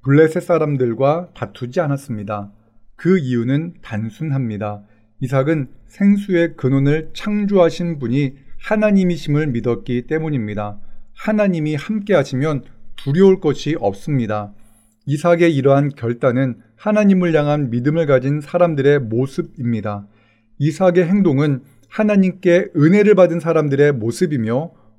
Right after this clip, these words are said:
우리가 따라야 할 모범입니다. 시편 이십삼 편의 말씀입니다.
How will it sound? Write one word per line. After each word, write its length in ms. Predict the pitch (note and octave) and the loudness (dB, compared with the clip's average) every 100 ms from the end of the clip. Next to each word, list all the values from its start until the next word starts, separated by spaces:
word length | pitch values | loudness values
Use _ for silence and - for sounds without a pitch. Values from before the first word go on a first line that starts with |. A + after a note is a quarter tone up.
| - | -8
우리가 500 | A#2 B2 C3 C3 - | -4 0 2 0 2
따라야 640 | F3+ F#3+ F#3+ E3 D3 B2 | 2 4 4 4 2 0
할 400 | A2+ D#3 D#3 - _ _ - | 0 2 0 -2 _ _ -4
모범입니다. 960 | B2 A#2+ C#3+ D#3+ B2+ G#2+ G#2 G#2 G2+ - _ _ _ _ | 0 4 4 2 -2 -6 -4 -6 -8 -14 _ _ _ _
시편 600 | - G3+ G3+ G#3 G3+ A#2+ | -6 -4 -2 0 0 -2
이십삼 460 | B2 G3 - F3+ | -6 -6 -6 -4
편의 260 | - E3 E3 | -4 -4 -2
말씀입니다. 840 | A#2 G2+ B2+ G#2+ G#2+ A#2 A#2 | -2 -4 -6 -6 -4 -4 -6